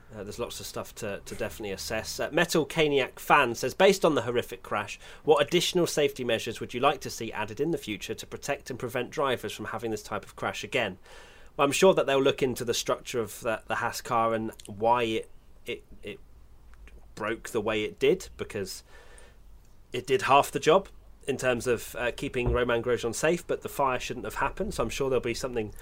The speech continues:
around making sure, or at least trying to minimise the, uh, the risk of that again. And I think also maybe the barriers, because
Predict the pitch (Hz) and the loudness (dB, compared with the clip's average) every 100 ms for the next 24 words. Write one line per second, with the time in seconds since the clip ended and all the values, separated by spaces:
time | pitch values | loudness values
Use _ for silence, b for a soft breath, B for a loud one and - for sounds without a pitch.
0 | B B B 127 120 113 113 104 123 117 | B B B 0 4 4 2 2 0 0
1 | 117 - 113 110 - - - 117 - 110 | -4 -2 -2 -2 -14 -20 -10 -8 -6 -4
2 | 120 107 - - - 127 117 110 120 113 | -2 -4 -8 -6 2 4 4 0 -2 -2
3 | - - - - - - - - 135 143 | -4 -20 -20 -20 -20 -20 -18 0 4 6
4 | 131 120 110 110 - 117 107 104 104 98 | 6 4 4 -2 -6 -6 -2 -2 -2 -4
5 | - 107 117 - - 98 110 104 101 117 | -6 -2 -2 -2 -8 -4 -4 -4 0 0
6 | 123 - b b b b b 156 175 208 | 0 -6 b b b b b 2 6 6
7 | 180 175 160 156 147 156 156 131 - 120 | 6 4 4 4 6 4 4 -2 2 2
8 | 139 120 95 92 - - - 127 113 - | 4 2 -2 -6 -12 -14 -4 -2 -2 -4
9 | - | -14